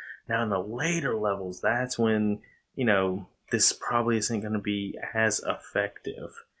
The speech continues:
because of the sheer fact that, you know, a lot of creatures get multiple attacks. And now here's the one thing, this isn't one of those things where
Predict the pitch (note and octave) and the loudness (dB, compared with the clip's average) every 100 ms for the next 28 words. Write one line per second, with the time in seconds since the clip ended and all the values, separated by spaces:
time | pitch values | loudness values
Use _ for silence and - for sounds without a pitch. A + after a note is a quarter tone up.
0 | - _ _ G#2+ - A#2 A2 G#2 G#2 G2+ | -20 _ _ 0 2 2 4 4 2 4
1 | F#2+ F#2+ - - - - A2 G#2+ G2 F#2+ | 4 2 -2 -6 -2 4 4 6 4 4
2 | - G2 F2+ - - _ _ - A2 F#2+ | 2 -2 -2 -6 -16 _ _ -2 2 2
3 | F#2+ - F#2 F#2 F2 F2+ - G#2 - G2 | 0 -4 -4 -2 2 0 0 -2 0 0
4 | F#2 G#2 G#2 G2 F#2 E2+ E2 F#2+ G2+ B2+ | 2 4 4 2 -2 -2 -4 -2 2 4
5 | C3 F3+ F#3 - - - - - _ _ | 2 0 0 -2 -2 -2 -4 -14 _ _
6 | _ _ G#2 G2+ G2+ - C#3 C3 A#2 E3+ | _ _ 2 4 4 4 4 4 4 4
7 | E3+ A#2 A2 A2 - - _ _ _ _ | 4 4 2 -2 -12 -20 _ _ _ _
8 | _ _ _ C3 C3+ E3+ F#3 D3+ D3+ C#3 | _ _ _ 2 4 6 4 4 0 0
9 | B2 - C#3+ D3 A2 A2+ A#2 A#2 A2 | 0 0 2 2 0 2 6 8 6